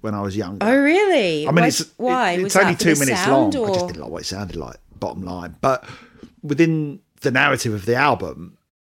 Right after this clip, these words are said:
Speaker 1: it really works, I
Speaker 2: Mm.
Speaker 1: think. My
Speaker 2: Yeah.
Speaker 1: interpretation of the narrative, and yours, it would seem.
Speaker 2: Yeah, it does. I
Speaker 1: But
Speaker 2: mean, I, and, and I, I'd like to, the, the interesting thing is I like the music sound of it.
Speaker 1: Mm.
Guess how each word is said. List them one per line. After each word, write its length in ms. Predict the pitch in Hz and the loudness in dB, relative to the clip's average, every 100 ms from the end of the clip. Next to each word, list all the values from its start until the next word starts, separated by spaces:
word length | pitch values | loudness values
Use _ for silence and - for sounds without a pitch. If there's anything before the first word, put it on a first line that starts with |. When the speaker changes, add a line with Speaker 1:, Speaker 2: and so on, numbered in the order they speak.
| _ _ - | _ _ -16
Speaker 1:
it 140 | 131 | -4
really 220 | 135 127 | 0 0
works, 680 | 113 120 110 - - - - _ 180 | 2 0 0 -4 -8 -8 -12 _ -4
I 100 | 127 | -2
Speaker 2:
Mm. 40 | |
Speaker 1:
think. 420 | 165 90 85 - - | -2 -8 -12 -18 -8
My 200 | 131 147 | -2 0
Speaker 2:
Yeah. 120 | 185 | 0
Speaker 1:
interpretation 580 | 160 113 - - 95 90 | 0 -4 -6 -8 -10 -8
of 80 | 98 | -10
the 60 | 92 | -8
narrative, 460 | 98 98 131 120 - | -8 -6 -6 -6 -4
and 180 | 147 | -4
yours, 420 | 147 165 98 98 - | 0 2 2 -4 -6
it 80 | 117 | -6
would 140 | 104 | -4
seem. 320 | - 104 120 151 - - | -4 -4 -4 -8 -14 -8
Speaker 2:
Yeah, 400 | 294 320 175 160 180 | -4 -2 -2 -6 -12
it 120 | 214 | -8
does. 380 | 247 214 160 160 | -6 -4 -4 -4
I 40 | 240 | 0
Speaker 1:
But 40 | |
Speaker 2:
mean, 100 | 262 | 2
I, 120 | 262 - | 2 2
and, 140 | 247 | 0
and 240 | 233 220 220 | 0 0 0
I, 160 | 233 - | -2 -2
I'd 140 | 220 | -2
like 260 | 220 247 - | 0 -2 -2
to, 260 | - 202 180 - | -4 -2 -4 -8
the, 200 | 185 196 - | -8 -6 -6
the 100 | 196 240 | -4 -2
interesting 340 | 240 233 214 | -2 -4 -4
thing 160 | 208 196 | -4 -4
is 220 | 180 - | -6 -6
I 100 | 190 | -4
like 400 | 202 208 214 - | -2 -2 -4 -6
the 120 | 185 | -8
music 680 | 180 180 185 233 233 190 - | -6 -4 -2 -2 -2 -4 -10
sound 420 | - 156 131 131 | -12 -10 -10 -12
of 160 | 147 135 | -14 -12
it. 220 | 160 180 - | -10 -8 -6
Speaker 1:
Mm. 300 | 117 101 | -6 -6